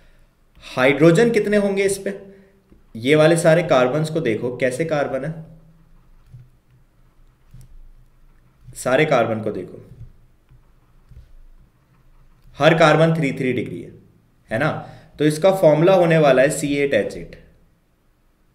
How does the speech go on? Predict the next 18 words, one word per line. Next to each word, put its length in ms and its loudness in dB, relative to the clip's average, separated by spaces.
ठीक, 340 -2
अब 220 4
formula 300 8
लगाओ 280 6
एक 140 0
बारी, 200 -4
जो 340 -2
अभी 160 4
हमने 220 2
पढ़ा 220 -6
है, 160 -14
degree 240 -2
of 140 0
unsaturation 680 -8
का, 120 -20
half 280 0
carbon 340 0
atoms 380 -4